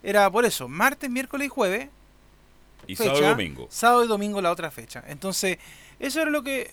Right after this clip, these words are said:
Speaker 1: en lo que tenían programado. Ahora, la pregunta era, ¿desde cuándo se juega? Porque recuerde que está pendiente la fecha del clásico, por ejemplo, entre Católica y Colo-Colo.
Speaker 2: Sí, pues.
Speaker 1: Porque supuestamente se adelantó la siguiente fecha, la fecha trece, y ahí fue que jugó Cobresal con,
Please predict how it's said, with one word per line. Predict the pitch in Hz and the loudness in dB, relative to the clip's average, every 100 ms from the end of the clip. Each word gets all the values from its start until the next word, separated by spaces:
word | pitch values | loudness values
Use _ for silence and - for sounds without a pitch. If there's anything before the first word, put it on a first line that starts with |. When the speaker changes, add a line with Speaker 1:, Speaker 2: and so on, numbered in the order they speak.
| - | -6
Speaker 1:
en | 208 | -4
lo | 208 | -2
que | 196 | -2
tenían | 208 226 | -4 -4
programado. | 226 220 175 - | -4 -2 -2 0
Ahora, | 208 196 151 160 | 4 4 2 -2
la | 165 | -6
pregunta | 165 185 220 208 | -4 -6 -2 0
era, | 185 147 | 2 0
¿desde | 156 156 | -2 -4
cuándo | 160 269 269 | -2 -2 -2
se | - | -4
juega? | 185 302 165 123 123 - | 2 2 2 -6 -14 -16
Porque | 156 165 | -14 -10
recuerde | 156 185 185 | -8 -6 -6
que | 170 | -6
está | 156 180 | -4 -4
pendiente | 165 180 180 | -4 -6 -4
la | 170 156 | -2 -2
fecha | 185 170 | -2 -4
del | 156 | -4
clásico, | - 220 254 226 | 0 0 0 -4
por | 226 | -2
ejemplo, | 220 240 220 214 | -4 -6 -8 -8
entre | 190 | -6
Católica | 175 175 175 170 | -6 -4 -4 -4
y | |
Colo-Colo. | 180 214 254 196 214 | -2 2 4 2 0
Speaker 2:
Sí, | - 196 | -6 -8
pues. | 104 - - | -8 -10 -10
Speaker 1:
Porque | 151 143 | -8 -8
supuestamente | 147 170 190 196 190 190 180 | -6 -4 -2 -2 -2 -4 -8
se | 160 | -4
adelantó | 175 165 160 - 214 | -4 -2 -4 -4 -2
la | 202 | 0
siguiente | - 180 196 208 | -2 -8 -6 -6
fecha, | 254 226 | -4 -2
la | 175 | -2
fecha | 156 175 165 | -2 -2 -2
trece, | - 277 208 180 185 - - - - | 2 4 2 0 -4 -8 -20 -20 -6
y | 165 | -2
ahí | 202 | 0
fue | 226 214 | 0 -4
que | |
jugó | 202 208 208 | -4 -2 0
Cobresal | 208 202 180 214 | 2 0 0 -2
con, | 208 208 196 185 180 170 156 147 143 | -2 -2 -2 -4 -6 -8 -10 -14 -18